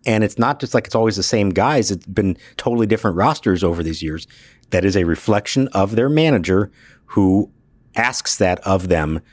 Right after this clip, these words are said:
to play hard all the way through to the finish. And it is infectious, and they all do it. Doesn't mean they win a lot of these games, but it does show they are taking some pride that they are not just going through the motions and saying, "Well, God, we're headed for a hundred and five losses this year. Why should we even bother?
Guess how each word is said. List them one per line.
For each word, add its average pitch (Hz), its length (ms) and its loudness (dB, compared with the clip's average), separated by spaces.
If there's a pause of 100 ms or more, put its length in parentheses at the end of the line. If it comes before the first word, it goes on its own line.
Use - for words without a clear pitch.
(140)
to - 100 -4
play 101 240 -2
hard 98 300 -2
all 87 160 2
the 90 40 -4
way 85 140 2
through 80 420 -4 (280)
to - 80 -2
the 85 80 2
finish. 107 420 -4
And 87 140 -4
it 80 100 -4
is 87 160 0
infectious, 117 520 -2
and 101 80 0
they 85 80 4
all 92 180 2
do 92 200 2
it. 73 120 -8 (460)
Doesn't 104 280 2
mean 120 160 4
they 120 120 2
win 131 220 2
a 135 80 4
lot 131 160 4
of 127 60 -2
these 123 160 2
games, 139 380 0 (360)
but 98 100 2
it 90 140 -4
does 113 180 2
show 113 220 0
they 110 100 2
are 104 120 4
taking 104 360 -4
some 104 300 -2
pride 92 400 -4
that 85 160 -6
they 95 100 4
are 92 80 4
not 92 240 0
just 87 200 -4
going 95 260 2
through 98 160 -4
the 90 60 -2
motions 90 440 -2 (280)
and 80 120 -6
saying, 92 260 -2 (260)
"Well, 98 160 0
God, 87 280 -2
we're 95 140 2
headed 98 240 -2
for 98 140 0
a 80 40 0
hundred 92 240 -2
and 78 80 -10
five 90 300 -2
losses 92 400 0
this 82 180 -6
year. 85 140 2
Why 87 160 0
should 85 160 -4
we 87 80 0
even 78 160 -4
bother? 80 320 -2